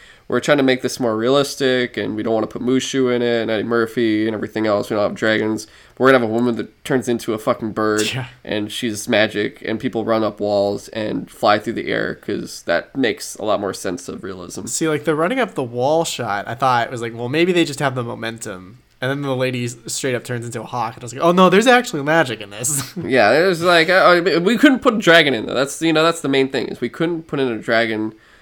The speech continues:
Speaker 1: played by Eddie Murphy, but we, <laughs> we could put fucking, we could, <laughs> we could do fucking, I don't know. It's like everyone's excited about this movie, everyone says it's good, and I'm just looking at this, and I'm just like,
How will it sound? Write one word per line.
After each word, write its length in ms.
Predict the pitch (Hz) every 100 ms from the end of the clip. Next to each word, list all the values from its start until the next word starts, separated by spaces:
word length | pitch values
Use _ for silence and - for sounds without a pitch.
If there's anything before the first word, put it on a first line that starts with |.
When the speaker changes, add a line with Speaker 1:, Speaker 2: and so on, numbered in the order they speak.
| _ _
Speaker 1:
played 160 | - 135
by 80 | 117
Eddie 160 | 117 117
Murphy, 340 | 120 120 110
but 120 | 107
we, 140 | 113 131
<laughs> 60 | -
we 120 | 113
could 240 | - - -
put 260 | - 160
fucking, 420 | - 254 254 285 - _ _ - 320 285 -
we 280 | 151 151
could, 60 | 170 -
<laughs> 120 | - 226
we 120 | 156
could 300 | - - -
do 280 | 226 359 -
fucking, 640 | - - - - 139 135 - 254 -
I 140 | 180
don't 140 | 170 151
know. 220 | 123 120 - 208
It's 140 | 175 214
like 80 | 180
everyone's 220 | 196 202
excited 340 | 170 180 165
about 180 | 165 165
this 140 | 165 170
movie, 140 | 160
everyone 200 | 165 151
says 180 | 151 135
it's 80 | 113
good, 340 | 123 123 127 - _ - _
and 100 | 120
I'm 80 | 131
just 160 | 135 139
looking 240 | 123 139
at 140 | 123 117
this, 280 | 113 110 -
and 60 | 117
I'm 80 |
just 200 | 113 -
like, 600 | 127 113 107 101 - -